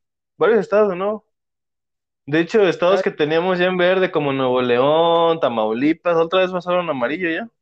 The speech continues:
Speaker 1: de nuevo, se echó para atrás. De hecho, ahorita ya en donde estás tú está en amarillo.
Speaker 2: Sí, te digo.
Speaker 1: Pero sí, otra vez que pasó. De hecho, ahorita, de hecho, aquí viene que los casos, est-, hubo un incremento del diez por ciento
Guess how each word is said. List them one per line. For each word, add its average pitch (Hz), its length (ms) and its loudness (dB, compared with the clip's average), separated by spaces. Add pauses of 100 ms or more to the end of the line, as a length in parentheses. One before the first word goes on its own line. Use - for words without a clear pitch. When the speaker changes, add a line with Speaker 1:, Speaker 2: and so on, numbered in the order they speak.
(200)
Speaker 1:
de 123 160 -14
nuevo, 202 340 -10
se 143 200 0
echó 180 220 -4
para 190 120 -2
atrás. 220 260 -2
De 196 80 2
hecho, 240 140 -2
ahorita 226 260 0
ya 214 400 2
en 143 100 -6
donde 131 180 -8
estás 190 260 -6
tú 233 120 -6
está 190 280 -8
en 147 180 -20 (200)
amarillo. 156 460 -10 (960)
Speaker 2:
Sí, 214 360 -14
te 185 80 -14
digo. 208 320 -16 (1200)
Speaker 1:
Pero 139 340 2
sí, 165 180 -2
otra 202 260 2
vez 190 120 -2
que - 140 -20
pasó. 185 440 -2
De 180 100 -2
hecho, 190 240 -2
ahorita, 139 1080 2
de 131 160 -2
hecho, 156 160 -2
aquí 196 200 -4
viene 190 280 -2
que 135 220 0
los 123 200 0
casos, 190 240 -2
est-, - 220 -10
hubo 180 180 2
un 240 120 2
incremento 202 520 0
del 170 160 2
diez 208 240 2
por 226 200 0
ciento 220 560 -4